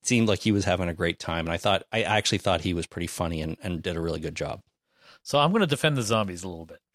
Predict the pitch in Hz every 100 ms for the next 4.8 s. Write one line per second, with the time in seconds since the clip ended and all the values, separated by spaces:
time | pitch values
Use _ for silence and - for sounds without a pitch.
0 | - - 120 127 113 - 165 120 123 -
1 | _ - - 151 180 247 226 208 156 139
2 | 143 - 147 135 123 156 214 - 123 98
3 | 87 78 78 127 160 147 170 165 180 -
4 | - 156 147 147 160 139 117 117